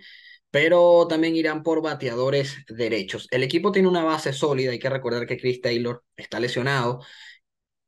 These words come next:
puede perderse un tiempo y su rendimiento ofensivo no ha sido el mejor. También el de Trey Thompson no fue quien se esperaba, ni Miguel Vargas ni Miguel Rojas han podido aportar tampoco desde la zona derecha del plato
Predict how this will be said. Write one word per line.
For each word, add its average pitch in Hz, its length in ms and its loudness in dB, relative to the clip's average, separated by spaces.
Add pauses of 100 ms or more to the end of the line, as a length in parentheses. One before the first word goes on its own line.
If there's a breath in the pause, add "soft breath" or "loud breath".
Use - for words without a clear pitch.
(200)
puede 147 280 4
perderse 139 460 2
un 147 120 -4
tiempo 170 520 2
y 208 120 -2
su 214 140 -2
rendimiento 190 500 2
ofensivo 165 400 -4
no 165 120 -4
ha - 20 -4
sido 160 220 2
el 156 40 -2
mejor. 156 380 0
También 120 380 -6
el 139 160 0
de 123 140 2
Trey 131 320 -2 (140)
Thompson 127 600 -2
no 110 160 -4
fue 120 320 0 (340 loud breath)
quien 127 400 -2
se 123 200 0
esperaba, 147 520 0
ni 156 140 -2
Miguel 135 360 0
Vargas 147 340 -2
ni 131 80 -2
Miguel 123 280 -2
Rojas 131 460 -2 (320 loud breath)
han 135 220 -2
podido 135 320 2
aportar 131 420 -2
tampoco 135 540 0
desde 127 160 0
la 110 120 -6
zona 139 260 -4
derecha 135 320 0
del 160 160 0
plato 175 420 2